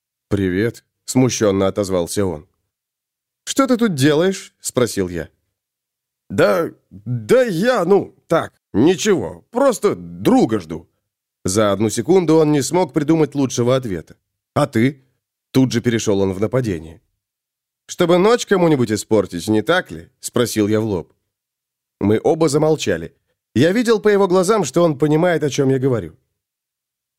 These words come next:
"В общем, я иду домой и думаю, что если твой друг не придет, то тебе следует сделать то же самое".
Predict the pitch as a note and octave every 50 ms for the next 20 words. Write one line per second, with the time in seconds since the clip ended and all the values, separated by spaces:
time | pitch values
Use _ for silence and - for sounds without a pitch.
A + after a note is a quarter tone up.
0 | _ _ - D3 F3 E3 B2+ - E3+ E3+ D#3+ D3+ C#3 D3+ F3+ F3+ F3+ F3+ F3 F#3+
1 | F#3+ G3+ G#3 A#3 A#3 F3+ A#2+ A2 G#2+ B2 E3 F3 F3 F3 E3 D3 - E3+ E3+ E3
2 | - C#3 E3 D#3 D3+ E3+ D#3+ D3+ E3 F3+ D#3+ D#3 D#3+ E3 D#3 E3 E3+ D#3+ E3+ A#3
3 | A#3 D#3 - - - - C3 B2+ C3+ C3 D3 C3 C3 D3 D#3+ D#3 D3+ D#3+ D3+ B2+
4 | A#2 B2 C#3+ C#3 D3 C#3 C3+ - B2+ G#2+ A2 A2 - - G#2+ F2 D#2+ D#2 D#2 E2
5 | -